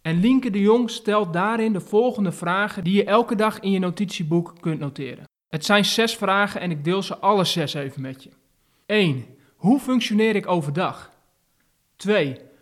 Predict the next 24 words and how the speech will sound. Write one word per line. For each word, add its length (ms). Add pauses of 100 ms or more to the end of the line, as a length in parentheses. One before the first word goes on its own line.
(160)
ben 220
ik 100
de 100
hele 300
dag 220
door 320
alert? 500 (760)
Drie, 560 (340)
voel 260
ik 120
me 160
energiek? 680 (1300)
Vier, 460 (520)
ben 240
ik 120
vrolijk? 560 (1120)
Vijf, 600 (320)
hoe 240
snel 280
ben 140
ik 160
prikkelbaar? 680 (680)
En 180
zes, 580